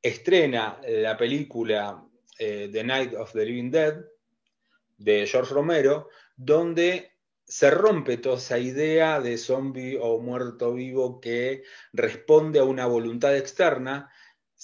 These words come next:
Ahora es el, como el caos absoluto, ¿no? Es pensar, y hay, eh, tiene que ver con esta diferencia entre la va-, la,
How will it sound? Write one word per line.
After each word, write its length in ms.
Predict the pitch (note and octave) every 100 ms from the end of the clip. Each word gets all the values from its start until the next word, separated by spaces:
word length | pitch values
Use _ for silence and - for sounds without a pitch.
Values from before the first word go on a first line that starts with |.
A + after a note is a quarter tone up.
| - _ -
Ahora 680 | C#3 D#3+ F3 F3+ F3+ F3+ - _ _ _ _
es 220 | C#3+ C3 C#3+
el, 300 | C3 B2 A#2+
como 220 | A#2 A2+
el 140 | A2
caos 260 | D3 D3+ C#3
absoluto, 580 | A#2+ - C#3 C3 - G#2
¿no? 380 | A#2+ D3 D3+ _ _ _ _ _ _ - - _
Es 380 | B2 C3 - - -
pensar, 840 | B2 B2+ B2 D#3 D#3 D#3+ F#2+ - _ _ - -
y 140 | B2
hay, 300 | C3 C#3 C#3 B2+
eh, 200 | A#2 A2+
tiene 220 | C3+ C3+
que 80 | B2+
ver 140 | C3
con 120 | C3+ B2
esta 180 | B2
diferencia 1040 | A#2+ A#2 - A#2 C3+ C3+ - A#2 C3 D3+ - _ _ _ _
entre 920 | - G#2+ G#2 G#2 A2 A2 A2 G#2 - _ _ _ _ -
la 420 | C#3 B2+ B2 A#2+
va-, 260 | A#2 A#2 -
la, 460 | A2+ A2 G#2+ G#2+